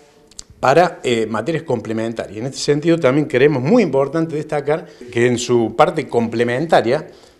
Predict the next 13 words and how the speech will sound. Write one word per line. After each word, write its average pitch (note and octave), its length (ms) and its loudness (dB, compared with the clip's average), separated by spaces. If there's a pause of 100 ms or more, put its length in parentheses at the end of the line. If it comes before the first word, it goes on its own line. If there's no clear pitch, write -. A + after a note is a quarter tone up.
(120)
eh, A2 500 -2
el G#2+ 160 -10
tema E3 340 -2
de C#3 120 0
las C3 200 -6
energías C3 500 -6
renovables C#3+ 680 -2
plantea, B2 840 -2
eh, A2+ 300 -6
una B2+ 180 -8
serie C#3+ 500 -2
de B2+ 440 0 (240)
cuestiones C3+ 800 -2